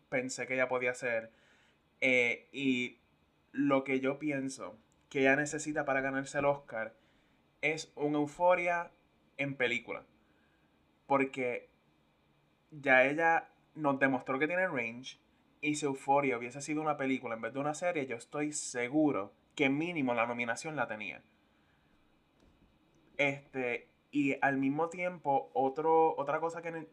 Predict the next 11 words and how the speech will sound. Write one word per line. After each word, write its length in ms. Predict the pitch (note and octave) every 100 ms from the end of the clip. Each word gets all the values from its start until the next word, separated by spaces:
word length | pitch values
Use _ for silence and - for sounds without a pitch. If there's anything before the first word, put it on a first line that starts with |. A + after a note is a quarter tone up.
| A#2+ _
siento 560 | - - D#3+ E3 E3 D#3
que 80 | C3+
ella 140 | C#3
necesita 500 | C#3+ C#3+ C3+ C3 B2+
para 180 | A2+ A2
llevarse 340 | A2 A#2 B2+
el 60 | D#3+
Oscar 380 | D#3 - A2 G#2+ - _ _ _ _ _ _ _ _ _ _
es 360 | D3+ D3+ D#3 - _ _ _ _ _ _ _
por 220 | - C#3 C#3
fin 520 | - D3+ C#3 C#3